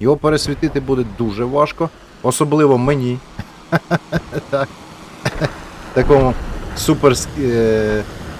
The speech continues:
е, скіліщенсько-, скіліщному розвіднику, так скажемо, буде важко пересвітити. Бачимо, ялинка теж не може пересвітити. Але якщо я тут буду, по центру нікого немає, там є стіжів, якщо я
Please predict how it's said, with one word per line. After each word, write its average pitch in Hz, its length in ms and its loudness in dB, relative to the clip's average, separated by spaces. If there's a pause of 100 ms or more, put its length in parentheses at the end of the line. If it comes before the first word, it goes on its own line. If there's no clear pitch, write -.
(120)
е, 98 120 -4 (800)
скіліщенсько-, 156 1300 4
скіліщному 135 1700 -2 (760)
розвіднику, 117 720 0
так 80 180 -10
скажемо, 78 320 -16 (200)
буде - 140 -2 (160)
важко 143 160 -4 (180)
пересвітити. - 460 -2
Бачимо, 120 420 -2
ялинка 131 380 -2
теж - 200 -4
не 95 100 -8
може 90 200 -8 (100)
пересвітити. - 360 -12 (140)
Але 214 220 0
якщо 196 280 0
я 170 120 0
тут 139 240 -6
буду, 135 200 -4 (540)
по 131 100 0
центру 139 340 0
нікого 139 380 4
немає, 156 420 0
там 104 200 0
є 98 60 0
стіжів, 87 460 -6
якщо 98 220 -6
я 120 80 -2